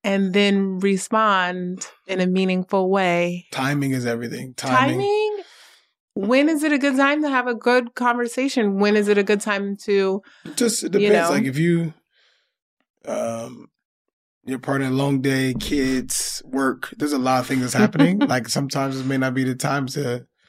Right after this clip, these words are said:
Speaker 2: to react or ask questions about something. So just timing, maybe end of the day when in the bed or at dinner, something that's very chill and calming where there can be a
Speaker 1: Wow.
Speaker 2: great con-, conversation.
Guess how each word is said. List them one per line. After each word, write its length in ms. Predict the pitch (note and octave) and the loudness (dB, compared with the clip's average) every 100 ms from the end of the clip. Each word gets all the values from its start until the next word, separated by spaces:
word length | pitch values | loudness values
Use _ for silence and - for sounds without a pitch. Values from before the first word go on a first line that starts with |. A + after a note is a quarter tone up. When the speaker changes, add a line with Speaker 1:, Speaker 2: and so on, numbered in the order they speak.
| _ _ _ _ - | _ _ _ _ -16
Speaker 2:
to 280 | - C3+ B2 | -12 -10 -6
react 480 | C3+ C#3 A#2+ B2+ - | 0 2 2 -2 -4
or 160 | A#2+ A#2+ | -2 0
ask 360 | B2+ A#2+ - | -2 -4 -4
questions 320 | - B2+ B2 | -4 -4 -4
about 480 | B2 B2 A#2 A#2 A#2 _ | -4 -2 0 -2 -6 _
something. 320 | - B2+ B2+ | -8 -8 -8
So 160 | - B2+ | -8 -6
just 240 | B2+ A#2+ | -6 -6
timing, 400 | C3+ B2 B2+ C3+ | -4 -2 -2 -2
maybe 340 | B2 A#2+ A#2+ A2 | -4 -4 -4 -4
end 140 | A#2+ | -4
of 100 | A#2 | -6
the 80 | A2+ | -4
day 420 | C3 C#3 C3 B2+ | -2 0 -2 -4
when 280 | A#2 A#2+ A2+ A2 _ | -6 -10 -14 -20 _
in 80 | - | -20
the 60 | - | -6
bed 440 | D#3 C#3 B2+ A#2+ | -2 0 0 -2
or 160 | A#2 - - - | -4 -10 -18 -14
at 160 | A#2 A2 | -10 -4
dinner, 400 | C3 A#2+ A#2 A#2+ | -2 -2 -4 -8
something 320 | D3+ A#2+ A#2+ | -10 -8 -8
that's 340 | A#2 D#3 - - | -8 -10 -12 -10
very 320 | - A#2 - _ _ _ _ _ - | -10 -10 -12 _ _ _ _ _ -10
chill 260 | B2 A2+ | -6 -6
and 120 | A2+ A#2 | -8 -6
calming 360 | A#2+ A2 A2 | -6 -4 -6
where 100 | A#2 | -8
there 300 | A2+ A2+ B2 _ _ _ _ | -8 -10 -12 _ _ _ _
can 140 | - A#2+ | -16 -10
be 180 | A#2+ A#2+ | -8 -6
a 120 | E3+ | -4
Speaker 1:
Wow. 340 | E3 D#3+ D#3+ | -4 -4 -6
Speaker 2:
great 260 | D#3 - E3+ | -6 -6 -10
con-, 200 | C#3 B2 - | -16 -20 -20
conversation. 680 | - D#3 - - C#3+ - - | -16 -14 -14 -14 -14 -14 -18